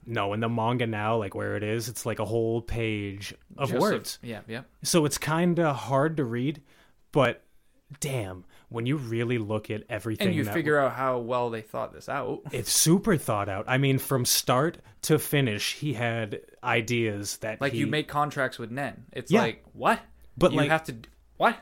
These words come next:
Speaker 2: <laughs> It's
Speaker 1: Yep.
Speaker 2: a, and it's stronger it is, the more powerful it is. Like, you really thought it out. He really did.
Speaker 1: Yeah, and Nen is, it's the best power system out there. I don't
Speaker 2: Yeah.
Speaker 1: care what anyone says. It's,
Speaker 2: Right.
Speaker 1: it's the best written power system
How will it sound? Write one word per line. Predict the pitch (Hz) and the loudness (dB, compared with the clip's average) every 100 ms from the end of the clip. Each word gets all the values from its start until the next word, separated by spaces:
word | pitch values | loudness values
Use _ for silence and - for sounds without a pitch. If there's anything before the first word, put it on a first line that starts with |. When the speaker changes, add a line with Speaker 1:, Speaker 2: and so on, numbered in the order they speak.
| - | -16
Speaker 2:
<laughs> | 220 | -6
It's | 170 | 6
Speaker 1:
Yep. | 226 156 | 6 6
Speaker 2:
a, | 131 | 2
and | 147 | 0
it's | 135 | -2
stronger | - 151 170 165 160 | 0 4 4 6 4
it | 175 | 4
is, | 170 | 2
the | 143 | 2
more | 143 143 | 0 2
powerful | 143 160 170 | 4 4 2
it | |
is. | 156 | 0
Like, | 135 110 | -2 -2
you | 117 127 147 143 | -10 -6 -6 -2
really | 156 196 | 0 0
thought | 185 160 160 | 2 0 0
it | 160 | 0
out. | 151 - | -2 -2
He | - 123 | -10 -8
really | 143 143 | -6 -4
did. | 143 - - | -4 -6 -4
Speaker 1:
Yeah, | 143 123 | 2 2
and | 117 120 | 4 4
Nen | 123 165 131 | 4 4 2
is, | 107 - - | 0 -4 -6
it's | 135 - | -6 -2
the | 135 | 2
best | 135 - | 2 2
power | 113 104 | 0 0
system | 101 123 - 101 | -2 -2 -2 -4
out | 104 | -6
there. | - - _ - | -12 -16 _ -2
I | 131 | 0
don't | 131 | 2
Speaker 2:
Yeah. | |
Speaker 1:
care | 127 107 | 2 0
what | 101 | -2
anyone | 95 95 | -6 -10
says. | - 98 98 220 | -10 -10 -10 -6
It's, | 135 110 107 | -6 -4 -6
Speaker 2:
Right. | - | -4
Speaker 1:
it's | 143 - | -4 -2
the | 127 | 0
best | 117 - 113 | 0 0 -2
written | 110 107 | -4 -4
power | 104 98 98 | -6 -6 -8
system | 113 - 110 107 | -10 -8 -8 -8